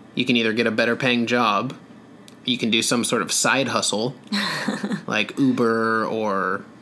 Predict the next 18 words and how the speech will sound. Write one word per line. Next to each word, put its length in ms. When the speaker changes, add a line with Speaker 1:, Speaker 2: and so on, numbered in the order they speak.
Speaker 1:
Postmates 840
or 320
selling 380
stuff 240
on 320
Etsy. 680
Speaker 2:
Mm-hmm. 320
Speaker 1:
Those 220
are 60
ways 240
to 140
increase 680
the 80
amount 200
of 40
money 200
you 60
make. 340